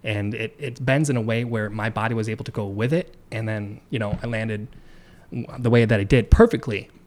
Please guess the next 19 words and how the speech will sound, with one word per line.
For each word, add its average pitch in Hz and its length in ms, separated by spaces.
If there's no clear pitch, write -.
And 143 100
then 202 100
I 185 80
stayed 135 400
there, 98 260
and 123 100
everybody's 202 380
freaked 151 280
out. 107 300
My 127 100
girlfriend 147 460
who 139 80
was 120 140
filming, 120 480
she, 143 380
she's 170 220
a 147 40
great, 120 260
uh, 110 380